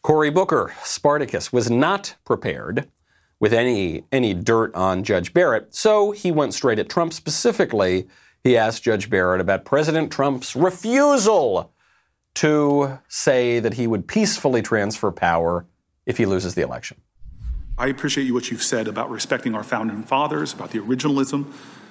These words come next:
Speaker 2: It's remarkable that we're at a place right now that this is becoming a question and a topic, but I'm asking you,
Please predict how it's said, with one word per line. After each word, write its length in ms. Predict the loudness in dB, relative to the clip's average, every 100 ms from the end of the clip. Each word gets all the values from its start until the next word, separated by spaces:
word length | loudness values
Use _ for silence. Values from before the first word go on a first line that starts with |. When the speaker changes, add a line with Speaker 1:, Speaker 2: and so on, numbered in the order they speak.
| -20 -20 -20 -20 -8
Speaker 2:
It's 200 | -6 0
remarkable 480 | 0 2 0 -2 -2
that 80 | 0
we're 140 | 0
at 60 | -2
a 40 |
place 320 | -2 -2 -2
right 180 | -2 -2
now 320 | -2 -2 -4
that 360 | -2 -2 -4 -8 -20 -20 -20 -20 -20 -6
this 220 | -2 0
is 120 | -2
becoming 520 | -2 -4 -2 -2 -2
a 100 | -4
question 460 | -8 -6 -4 -2 -4
and 120 | -4
a 60 | -6
topic, 460 | -6 -6 -4 -6
but 100 | -2
I'm 160 | -2 0
asking 520 | 0 -2 -2 -4 -4
you, 320 | -2 0 0